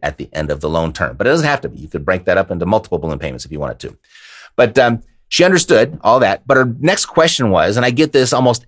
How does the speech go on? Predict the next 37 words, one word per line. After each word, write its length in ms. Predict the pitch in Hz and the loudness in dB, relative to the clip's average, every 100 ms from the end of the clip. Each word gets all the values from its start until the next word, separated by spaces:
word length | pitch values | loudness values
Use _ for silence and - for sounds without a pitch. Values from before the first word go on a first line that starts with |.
| 139 | 0
every 280 | 175 202 | 0 0
single 340 | 190 180 165 156 | 0 0 0 0
time 260 | 151 139 | 0 -2
someone 260 | 127 127 117 | 0 0 0
hears 220 | 110 117 | -2 -2
the 80 | 110 | 0
word 240 | 101 92 | 2 2
balloon 300 | 92 104 147 | 0 0 0
payment 280 | 135 104 87 | -2 -4 -4
for 120 | - | -6
the 60 | 85 | -6
first 260 | - 82 - | -4 -4 -4
time, 280 | 76 60 - _ _ _ _ _ _ | -8 -8 -18 _ _ _ _ _ _
"Where 280 | 92 113 190 | 0 2 4
am 80 | 233 | 4
I 80 | |
gonna 220 | 233 220 131 - | 4 2 0 -2
come 180 | - 180 | 0 2
up 120 | 185 | 4
with 240 | 156 139 - | 2 2 0
all 200 | 120 135 | 2 4
that 180 | 147 120 | 4 2
money 380 | 139 233 233 127 | 0 2 2 2
in 180 | 101 85 | 2 0
five 380 | 110 98 98 | -2 0 0
years 360 | 87 78 65 64 | -2 -4 -6 -8
or 80 | 78 | -8
ten 300 | - 120 90 | -4 -2 0
years 240 | 80 73 | -2 -2
or 60 | 71 | -6
three 260 | - 120 | -4 -2
years," 240 | 95 78 73 | 0 -2 0
whatever 220 | 101 92 | 0 0
that 120 | 87 | -2
term 200 | - 90 | -2 -2
would 100 | 87 | 0
be? 240 | 143 143 | 0 0